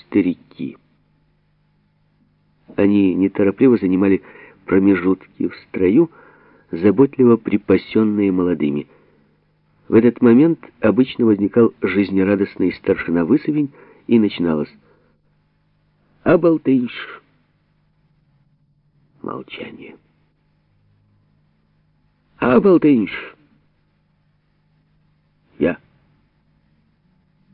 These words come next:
«Головка от крупнокалиберного снаряда.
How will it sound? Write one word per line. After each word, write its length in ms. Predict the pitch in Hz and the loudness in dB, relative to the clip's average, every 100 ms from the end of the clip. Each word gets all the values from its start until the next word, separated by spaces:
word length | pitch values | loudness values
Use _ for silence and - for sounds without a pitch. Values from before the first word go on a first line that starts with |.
| _ _ - | _ _ -20
«Головка 800 | - - 107 143 139 - - 113 | -12 -4 0 2 2 -2 -2 0
от 140 | 98 - | 0 -4
крупнокалиберного 1040 | - 113 - 101 - 104 95 92 95 95 | -4 -4 -2 -4 0 0 0 0 -2 -2
снаряда. 880 | - 71 98 98 85 69 60 - | -4 -4 -2 -2 -4 -8 -12 -14